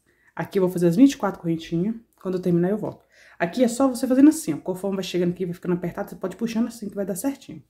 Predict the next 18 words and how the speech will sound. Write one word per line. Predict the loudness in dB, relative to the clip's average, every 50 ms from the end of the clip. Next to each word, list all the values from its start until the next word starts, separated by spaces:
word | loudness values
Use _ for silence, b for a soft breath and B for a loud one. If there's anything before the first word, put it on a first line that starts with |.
| _ _
É | -6 -4 -2
vinte | 4 8 8 8 8
e | 8
quatro | 4 -2 -2 -2 -2 -2
ponto | 0 2 2 4 2
alto, | 0 -4 -8 -14 _ _ _ _ _ _ _ _ _ _ _ _ _ _
tá | -14 -8
bom? | -4 -2 0 0
Você | 0 0
vai | 0 0
fazer | 2 2 2
os | 2 4
vinte | 2 2 0
e | 0
quatro | -4 -8 -8 -8
ponto | -8 -8 -6 -6 -6
alto | -6 -6
aqui. | -8 -8 -8 -10 -10